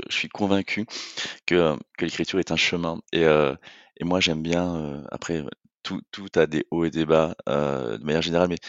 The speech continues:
j'aime bien retrouver les mêmes personnes, euh, parce que je, je n'aime pas les, les, les chemins solitaires. Donc, je suis très heureux de, de, de, de, de, de te revoir <laughs> et, euh, et, euh, et de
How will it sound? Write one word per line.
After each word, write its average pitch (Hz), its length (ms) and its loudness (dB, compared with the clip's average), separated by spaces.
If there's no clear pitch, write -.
j'aime 87 240 0
bien 95 220 4
retrouver 85 360 2
les 82 100 4
mêmes 82 180 0
personnes, 87 580 0
euh, 65 180 -4
parce - 160 -8
que 80 140 0
je, 76 140 2
je - 160 -4
n'aime 76 160 -4
pas 87 180 4
les, 82 120 -4
les, 78 220 0
les 73 120 2
chemins 85 360 2
solitaires. 76 640 0
Donc, 73 120 -16
je - 60 -18
suis - 100 -20
très 82 260 -2
heureux 80 160 2
de, 67 240 -4
de, 67 140 -6
de, 69 120 -12
de, 50 100 -2
de, 64 380 -4
de - 60 -20
te - 120 -14
revoir 87 420 4
<laughs> - 160 -18
et, 82 140 2
euh, 71 80 2
et, 71 100 -4
euh, 64 340 -4
et 60 80 -20
de 62 200 -16